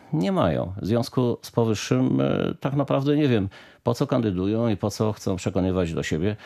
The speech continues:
bo jeśli się jedyne programy ostatnio, e, w, w jednym przypadku, mm, e, czyni,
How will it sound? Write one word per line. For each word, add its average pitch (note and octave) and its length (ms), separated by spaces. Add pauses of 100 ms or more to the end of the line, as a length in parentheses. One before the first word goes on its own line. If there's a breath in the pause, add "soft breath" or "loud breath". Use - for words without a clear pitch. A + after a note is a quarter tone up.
(320 loud breath)
bo - 80
jeśli G#2+ 300
się - 120
jedyne G2+ 460
programy G2 420
ostatnio, F2+ 640
e, - 300 (520)
w, - 220
w F2+ 680
jednym F#2+ 300
przypadku, E2+ 560 (480 loud breath)
mm, F2 580 (580 loud breath)
e, D#2+ 140
czyni, F2+ 520